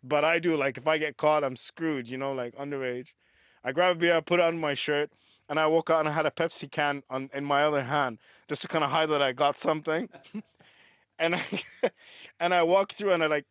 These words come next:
pace myself through the living room, go down. I was, I tell Pat, I'm like, "Listen, man,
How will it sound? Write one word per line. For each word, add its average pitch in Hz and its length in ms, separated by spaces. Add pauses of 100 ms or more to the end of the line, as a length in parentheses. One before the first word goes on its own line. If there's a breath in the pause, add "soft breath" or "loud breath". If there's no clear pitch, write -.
(120)
pace 196 320
myself 160 420
through 160 160
the 147 80
living 156 260
room, 143 180
go 139 180
down. 143 380 (500 soft breath)
I 147 120
was, 165 160
I 156 160
tell 151 400
Pat, 160 280
I'm 143 80
like, 147 140
"Listen, 165 320
man, 139 280